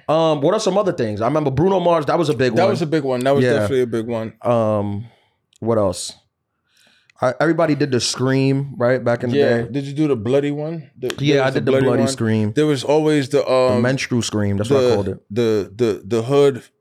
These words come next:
Speaker 2: favorite vampire, which was the most affordable. You know, I was a vampire for at least ten years in a row.
Speaker 1: Yeah,
Speaker 2: Like, I had a,
Speaker 1: yeah.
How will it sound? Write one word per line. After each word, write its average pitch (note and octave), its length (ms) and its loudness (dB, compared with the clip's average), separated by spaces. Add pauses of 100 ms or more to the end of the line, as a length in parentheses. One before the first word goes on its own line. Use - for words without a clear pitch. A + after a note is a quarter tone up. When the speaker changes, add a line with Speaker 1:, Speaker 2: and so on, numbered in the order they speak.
Speaker 2:
favorite B2+ 600 -2
vampire, A#2+ 840 -4
which G#2+ 220 -10
was A2+ 160 -6
the A2+ 100 -6
most A2 300 -4
affordable. A2 800 -8
You A#2 100 -10
know, G#2 220 -8
I G#2 80 -4
was A2 180 -6
a G2+ 60 -10
vampire G#2 480 -8
for G#2 120 -16
at G#2 60 -8
least A2 240 -12
ten G#2 180 -6
years G2 280 -8
in F#2 80 -10
a F2+ 40 -10
row. G#2+ 100 -4
Speaker 1:
Yeah, A#2 200 2
Speaker 2:
Like, G2+ 160 -2
I G#2 80 -6
had A2 180 -2
a, A2+ 120 2
Speaker 1:
yeah. G#2+ 200 2